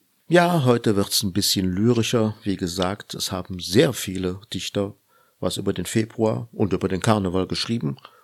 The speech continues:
und das will ich euch ja nicht vorenthalten.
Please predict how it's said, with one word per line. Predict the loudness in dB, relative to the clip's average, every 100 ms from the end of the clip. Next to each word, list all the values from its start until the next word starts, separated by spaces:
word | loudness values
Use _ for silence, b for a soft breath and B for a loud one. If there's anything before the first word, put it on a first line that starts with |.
| B -10
und | -6 -4 -4
das | -2 -2
will | -4
ich | -6 -6
euch | -4
ja | -4
nicht | -4 -6
vorenthalten. | -2 -2 -2 -8 -8 -10 -14